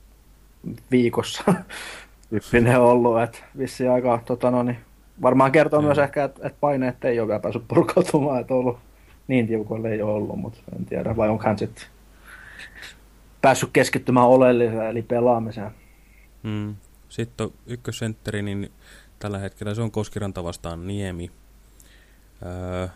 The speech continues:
Speaker 2: Niemi on ollut Ässien kuumimpia pelaajia, mut Koskiranta vastaavasti Tapparalla. Se menee aika tasan mun mielestä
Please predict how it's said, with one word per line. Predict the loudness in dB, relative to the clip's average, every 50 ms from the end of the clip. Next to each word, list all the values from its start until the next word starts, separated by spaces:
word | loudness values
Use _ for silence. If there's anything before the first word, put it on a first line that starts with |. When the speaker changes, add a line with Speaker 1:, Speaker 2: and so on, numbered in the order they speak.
| -18 -20 _ -12 -8
Speaker 2:
Niemi | -6 -4 -4 -4 -4 -4
on | -4 -4
ollut | -4 -4 -4
Ässien | -6 -8 -8 -10 -10 -8
kuumimpia | -8 -8 -6 -6 -6 -6 -6 -8 -8
pelaajia, | -6 -8 -6 -6 -4 -4 -4 -6
mut | -6 -8
Koskiranta | -8 -10 -12 -10 -10 -12 -10 -10 -8 -10
vastaavasti | -10 -10 -8 -12 -12 -12 -14 -14 -12
Tapparalla. | -12 -12 -12 -10 -10 -8 -8 -6 -8 -8 -10 -12 -16 _ _ _ -20 -20 -20 -20 -20 -20 _ -20 -20 -20
Se | -10 -8 -6
menee | -6 -4 -6 -6
aika | -8 -8 -8 -10 -10
tasan | -8 -8 -8 -6 -6 -8 -8
mun | -8 -10 -10 -10
mielestä | -12 -12 -12 -12 -14 -14 -14 -14 -14